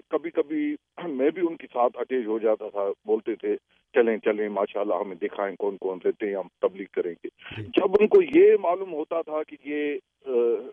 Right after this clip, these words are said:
Speaker 1: نان مسلم کا گھر ہے،
Speaker 2: ہم۔
Speaker 1: کیونکہ ہمارے محلے میں ہندو بھائی بھی رہتے تھے کافی جو ہے، وہ بالکل بھائیوں کی طرح، لیکن ان کو جب یہ ہم پہلے بتا، پوچھتے تھے، "یہ کن کا؟" میں نے کہا، "یہ فلاں کا۔"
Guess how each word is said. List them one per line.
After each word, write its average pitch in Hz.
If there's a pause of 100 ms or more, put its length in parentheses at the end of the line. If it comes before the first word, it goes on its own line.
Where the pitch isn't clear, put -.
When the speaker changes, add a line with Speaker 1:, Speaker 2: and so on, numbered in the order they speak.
(400)
Speaker 1:
نان 123
مسلم 143
کا 160 (100)
گھر 95
ہے، 82 (300)
Speaker 2:
ہم۔ 101
Speaker 1:
کیونکہ 156
ہمارے 156
محلے 151
میں 147 (680)
ہندو 156
بھائی 135
بھی 127 (120)
رہتے 113
تھے 87
کافی -
جو 85
ہے، 85
وہ 320
بالکل 254
بھائیوں 139
کی 101
طرح، 95 (360)
لیکن 175
ان 196
کو 202
جب 175
یہ 208 (100)
ہم 220
پہلے 190
بتا، 156 (160)
پوچھتے 180
تھے، 160
"یہ 180
کن 190
کا؟" 175 (180)
میں 131
نے 147
کہا، 151
"یہ 147
فلاں 139
کا۔" 139